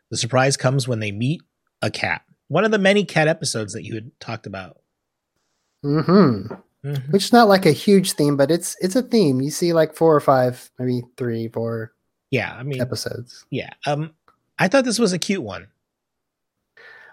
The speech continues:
Speaker 2: I thought this was hilarious. I thought it was funny. Even the whole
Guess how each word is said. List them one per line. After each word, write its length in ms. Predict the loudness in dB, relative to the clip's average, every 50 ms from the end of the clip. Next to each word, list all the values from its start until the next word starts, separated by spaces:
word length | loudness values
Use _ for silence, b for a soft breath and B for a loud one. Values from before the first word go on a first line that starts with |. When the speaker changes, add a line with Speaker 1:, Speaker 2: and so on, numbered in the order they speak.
| B B _ _ _ 2
Speaker 2:
I 140 | 2 2 4
thought 200 | 4 2 2 2
this 180 | 0 0 2
was 120 | -2 -2 -2
hilarious. 920 | -4 -6 -6 -6 -6 -6 -6 -6 -6 -8 -8 -8 -8 -8 -8 -10 -12 -16 _ _ _ _ _ _ _ _ _ _ _ _ _ _
I 200 | -4 0 0 2
thought 140 | 2 4 2
it 40 | 2
was 180 | 2 2 -2 -4
funny. 500 | -4 -4 -4 -4 -4 -6 -8 -10 -14 _ _ _ _ _ _ _ _ b b b b b b _ _
Even 240 | 2 4 4 6 6
the 100 | 6 6
whole 280 | 8 6 6 6 4